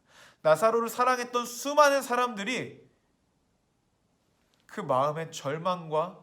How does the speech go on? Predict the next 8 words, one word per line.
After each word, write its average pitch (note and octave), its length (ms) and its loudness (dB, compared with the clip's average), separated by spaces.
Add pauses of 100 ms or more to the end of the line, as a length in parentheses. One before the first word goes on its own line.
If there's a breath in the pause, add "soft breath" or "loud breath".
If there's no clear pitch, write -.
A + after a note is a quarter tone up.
(160)
절규로 E3 880 -8 (200)
울고 A#3 400 -6
있었기 D3 420 -10
때문에 E3+ 560 -10 (420 soft breath)
예수님도 C4 720 -2
그들의 A3+ 400 -2
마음을 F3 440 2
공감하시고 D#3+ 1120 -4